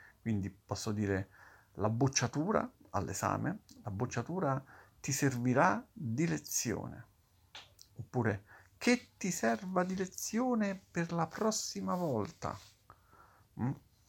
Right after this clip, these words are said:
Quindi vuol dire che questa cosa che hai sbagliato ti servirà di lezione, mm, per la prossima volta. L'errore di Giovanni servirà di esempio a tutti gli altri.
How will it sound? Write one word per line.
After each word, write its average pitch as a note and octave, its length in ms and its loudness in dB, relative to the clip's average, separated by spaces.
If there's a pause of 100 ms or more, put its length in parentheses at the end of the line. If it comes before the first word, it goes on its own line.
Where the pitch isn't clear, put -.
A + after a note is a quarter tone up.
(340)
Quindi G2+ 380 -4
vuol G#2 520 -4
dire A#2+ 240 2
che A2 300 -2 (600)
questa - 340 -4
cosa A#2 320 2
che A2+ 140 -2
hai G#2+ 120 4
sbagliato C3 960 4 (180)
ti C#3+ 140 2
servirà B2 760 2 (260)
di A2+ 360 2
lezione, A2+ 840 -2 (200)
mm, A2+ 80 -4 (680)
per - 160 -8
la F#2 100 0
prossima G2 400 -2
volta. - 440 -6 (400)
L'errore B2+ 680 4
di C#3+ 160 0
Giovanni G#2+ 600 4 (100)
servirà B2 840 0
di A#2 320 2
esempio A2+ 840 -2 (440)
a - 180 -4 (140)
tutti A3+ 360 0
gli G#2 120 2
altri. - 400 -2